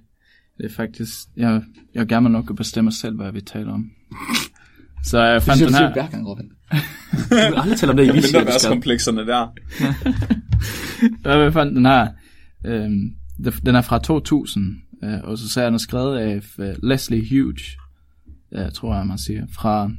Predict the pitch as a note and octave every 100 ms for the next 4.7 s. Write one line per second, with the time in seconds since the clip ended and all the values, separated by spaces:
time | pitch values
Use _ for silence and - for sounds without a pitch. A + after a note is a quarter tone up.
0 | - B2 A2+ C3+ C3 A2 G#2 G#2+ A2+ A2
1 | A2+ G#2+ - G#2+ - G#2 - - G#2 -
2 | F#2+ G#2 - C3 A#2+ A2 A2+ - _ _
3 | _ _ - - G#2 G2+ _ _ _ _
4 | _ _ _ _ D3 E3